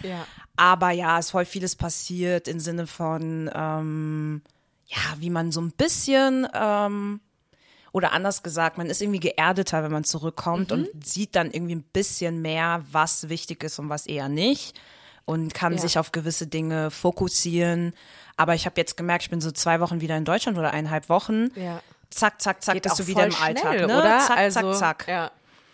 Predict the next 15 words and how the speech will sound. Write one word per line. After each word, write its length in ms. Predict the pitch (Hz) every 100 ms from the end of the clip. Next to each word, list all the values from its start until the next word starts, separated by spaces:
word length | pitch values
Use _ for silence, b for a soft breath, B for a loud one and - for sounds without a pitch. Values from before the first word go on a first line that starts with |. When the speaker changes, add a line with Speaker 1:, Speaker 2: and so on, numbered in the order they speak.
| B -
Speaker 2:
Ähm, 400 | 175 175 180 175
und 180 | 160 165
da 120 | 175
ist 120 | 190
es 80 | -
halt 160 | 175
dann 220 | 175 175 165
wichtig 280 | 180 190
zu 140 | - 170
schauen, 280 | - 165 175
dass 140 | 170
man 300 | 165 170 143
weiterhin 720 | 156 170 170 170 170 175 170
dieses, 460 | - 156 160 156 -
okay, 380 | 135 175 165